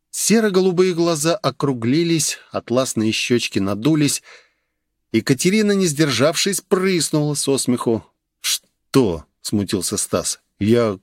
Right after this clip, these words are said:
какую-то глупость сказал?" "Нет, нет, извини", махнула Катерина рукой, продолжая хохотать. "Просто...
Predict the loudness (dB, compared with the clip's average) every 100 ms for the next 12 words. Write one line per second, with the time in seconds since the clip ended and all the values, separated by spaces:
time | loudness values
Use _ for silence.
0 | _ -4 0 0 2 0 0 0 -2 -4
1 | -8 -12 -4 -2 -2 -6 -10 _ _ 0
2 | 2 4 2 0 2 2 2 0 0 2
3 | 2 2 0 0 0 2 0 2 2 2
4 | 2 2 2 0 -2 -2 0 -2 -2 -4
5 | -4 -4 -4 -2 0 0 -2